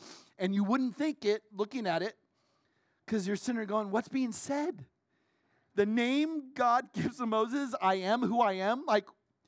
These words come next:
what is this, Doctor Seuss? It's a revelation of God's utter and complete self-sufficiency. And I love it because what God's doing is he's answering the question, "Who am I?"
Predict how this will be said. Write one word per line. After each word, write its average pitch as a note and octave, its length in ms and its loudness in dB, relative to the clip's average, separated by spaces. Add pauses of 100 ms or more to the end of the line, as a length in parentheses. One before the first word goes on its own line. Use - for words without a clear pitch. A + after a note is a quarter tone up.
(100)
what B3+ 60 -2
is G3 80 -4
this, F#3 160 0
Doctor F3+ 380 0
Seuss? - 580 -8 (2000)
It's F3 160 -8
a E3+ 60 2
revelation D#3+ 720 -2 (1200)
of A#2+ 160 -10
God's D3 320 0 (140)
utter E3 520 -2 (300)
and B2 100 -16
complete D3+ 520 -10
self-sufficiency. - 1300 -12 (440)
And D#3+ 100 0
I E3 40 4
love F3+ 260 4
it G#3 100 2
because D#3 260 -4
what D#3 140 -2
God's C#3+ 300 -2
doing E3 220 -4
is C#3+ 180 -4
he's C3+ 140 -6
answering D3+ 460 -4
the C3 60 -6
question, C#3 360 -6
"Who C#3+ 200 -4
am D3 120 -2
I?" F3+ 260 -4